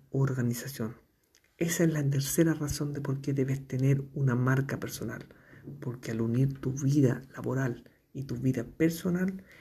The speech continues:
te aseguro que vas a encontrar tu propósito. Ya sabes, en los próximos capítulos del Club de los Propósitos te voy a enseñar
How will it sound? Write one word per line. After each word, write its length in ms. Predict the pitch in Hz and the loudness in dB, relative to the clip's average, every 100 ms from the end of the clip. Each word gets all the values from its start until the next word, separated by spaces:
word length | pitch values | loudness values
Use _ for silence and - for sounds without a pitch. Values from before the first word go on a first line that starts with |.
| - _ | -20 _
te 120 | - 131 | -4 -4
aseguro 640 | - - 135 180 190 208 | -2 -6 -4 0 0 0
que 120 | - | -4
vas 240 | 165 156 - | -6 -4 -2
a 60 | |
encontrar 680 | 151 147 135 131 147 147 143 - - _ _ _ | -2 0 2 2 0 -2 -4 -14 -20 _ _ _
tu 140 | 151 | 0
propósito. 640 | 139 143 139 - - - - _ _ - - | 4 4 4 -2 -6 -10 -18 _ _ -20 -20
Ya 160 | - 139 | -12 -8
sabes, 500 | - 180 208 226 - - - - - | -2 0 2 0 -4 -14 -16 -16 -6
en 80 | 135 | -2
los 100 | 127 | -2
próximos 400 | - 127 - 131 | 0 0 0 -2
capítulos 640 | - - 170 180 185 190 | -4 -2 0 2 0 2
del 260 | 143 120 147 | 2 2 2
Club 200 | - 139 | 2 4
de 80 | 135 | 6
los 100 | 135 | 4
Propósitos 680 | - 143 156 - - 170 - | 0 0 0 0 0 0 0
te 80 | 127 | 0
voy 140 | 131 | 4
a 20 | |
enseñar 640 | 139 139 - 135 143 185 | 4 2 0 2 4 4